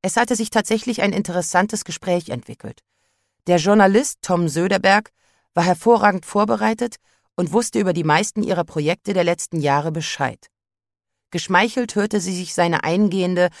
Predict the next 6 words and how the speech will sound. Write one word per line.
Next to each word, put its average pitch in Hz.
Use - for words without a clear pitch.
und 147
hellsichtige 175
Analyse 151
ihrer 160
Fotos 156
an. 156